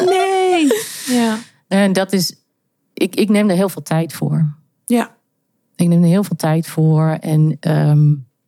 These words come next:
Speaker 2: laat het er ook zijn. En, want ja, door dat opruimen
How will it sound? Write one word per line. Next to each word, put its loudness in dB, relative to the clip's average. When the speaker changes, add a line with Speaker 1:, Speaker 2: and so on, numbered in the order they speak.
Speaker 2:
laat -2
het -6
er -2
ook -4
zijn. -2
En, 0
want -2
ja, -4
door 0
dat -10
opruimen -2